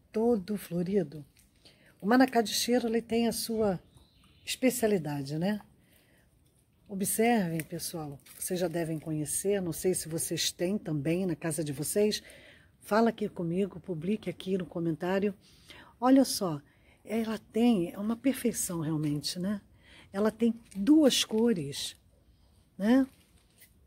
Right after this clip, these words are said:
Linda, cheirosa, aromatiza o quintal todo. Um perfume especialíssimo. Olha que lindo. Tá bem grande o manacá.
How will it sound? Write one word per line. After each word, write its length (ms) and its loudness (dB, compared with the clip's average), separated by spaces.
Linda, 420 6
cheirosa, 600 2
aromatiza 1120 4
o 80 0
quintal 680 -2
todo. 600 0
Um 160 0
perfume 920 2
especialíssimo. 3000 2
Olha 160 0
que 100 -2
lindo. 500 -2
Tá 100 -6
bem 260 8
grande 460 2
o 20 0
manacá. 540 -4